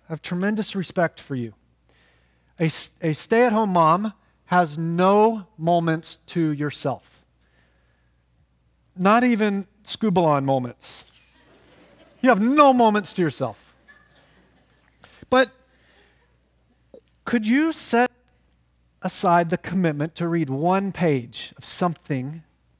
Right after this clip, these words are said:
scriptural, meaningful,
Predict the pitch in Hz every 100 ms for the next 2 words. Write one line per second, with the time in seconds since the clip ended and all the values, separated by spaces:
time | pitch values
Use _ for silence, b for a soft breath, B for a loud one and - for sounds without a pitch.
0 | _ _ _ _ _ _ _ _ _ _
1 | _ _ _ - - 220 - - 202 190
2 | 185 170 - _ 147 170 190 196 180 -
3 | 180 175